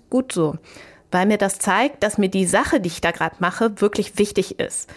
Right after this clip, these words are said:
Dass es mir wichtig ist, diese Prüfung zu bestehen oder dass es mir wichtig ist, einen guten Vortrag zu halten. Also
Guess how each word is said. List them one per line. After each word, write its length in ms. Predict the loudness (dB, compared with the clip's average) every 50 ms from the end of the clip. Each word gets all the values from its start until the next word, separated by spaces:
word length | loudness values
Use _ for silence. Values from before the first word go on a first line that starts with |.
| -20 -20 -20 -12 -6 -2
Dass 180 | -2 -2 0
es 80 | 2 2
mir 180 | 2 2 4
wichtig 440 | 4 2 2 2 0 -2 -2 0 0
ist, 220 | -2 -2 -2 -2 -6
diese 160 | -6 -6 -6
Prüfung 440 | -4 0 0 2 2 4 2 2 2
zu 120 | 0 -2
bestehen 580 | -2 -2 -2 0 0 2 2 4 4 2 2 2
oder 260 | 0 0 0 0 0
dass 220 | 0 0 -2 -2
es 120 | -2 0 2
mir 180 | 2 2 4
wichtig 400 | 2 0 0 0 -4 -4 -2 -2
ist, 240 | -2 0 0 0 0
einen 80 | 0 0
guten 260 | 0 0 -2 -2 -2
Vortrag 640 | -2 0 2 2 2 2 0 0 -2 -2 -4 -4 -4
zu 160 | -2 0 0
halten. 460 | 2 2 2 2 0 0 0 -2 -2 -4 -8 -18 -16 -16 -16 -16 -18 -20 -14 -6 -2
Also 280 | 0 2 2 2 0